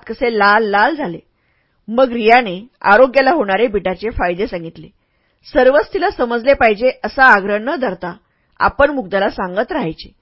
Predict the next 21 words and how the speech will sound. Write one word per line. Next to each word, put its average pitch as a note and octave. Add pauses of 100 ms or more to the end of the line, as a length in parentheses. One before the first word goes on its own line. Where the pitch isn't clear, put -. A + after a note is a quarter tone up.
(540)
कानावर B3+
पडत A#3
राहिले F4+ (160)
की B3+
नंतर B3
आपोआप -
समजत F#3
जाते C#4+ (120)
असे C#4
तिचे A3+
मत A3
होते. - (800)
कटलेटवर G#3
सर्वांनी G#3+
ताव G3
मारला. E3+ (580)
मग B3+
मुग्धा G#3+
डॉगीबरोबर G3+
खेळत G4
बसली. F#3